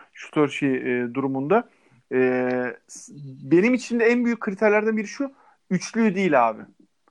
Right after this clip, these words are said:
Üçlü evet Furkan'ın, e, önemliydi ama içeri drive'ları o rahatlığı yani hele son Cleveland maçındaki şu,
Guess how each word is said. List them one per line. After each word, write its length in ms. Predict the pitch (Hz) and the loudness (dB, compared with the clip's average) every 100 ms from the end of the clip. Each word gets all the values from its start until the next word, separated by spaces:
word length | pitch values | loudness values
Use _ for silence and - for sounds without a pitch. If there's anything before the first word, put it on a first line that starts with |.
| _ _ | _ _
Üçlü 320 | 156 147 - 226 | -12 -10 0 2
evet 220 | 208 175 | 2 0
Furkan'ın, 500 | - 175 196 208 214 | -6 -6 -4 -4 -6
e, 20 | |
önemliydi 680 | 147 143 160 170 196 240 208 | -8 -6 -4 -2 -2 0 0
ama 160 | 240 | 0
içeri 480 | 190 175 - 220 226 | -6 -10 -8 -8 -6
drive'ları 480 | 185 185 180 185 185 | 0 2 2 -4 -6
o 300 | - 170 180 156 | -8 -12 -14 -12
rahatlığı 480 | 151 147 170 165 185 | -8 -6 -6 -6 -8
yani 200 | 160 117 | -8 -12
hele 320 | 123 170 175 _ _ _ | -10 -10 -10 _ _ _
son 280 | _ 175 175 | _ -14 -12
Cleveland 280 | 170 175 185 180 | -8 -6 -6 -10
maçındaki 380 | 156 - 170 | -14 -12 -14
şu, 280 | - - 175 | -10 -4 -4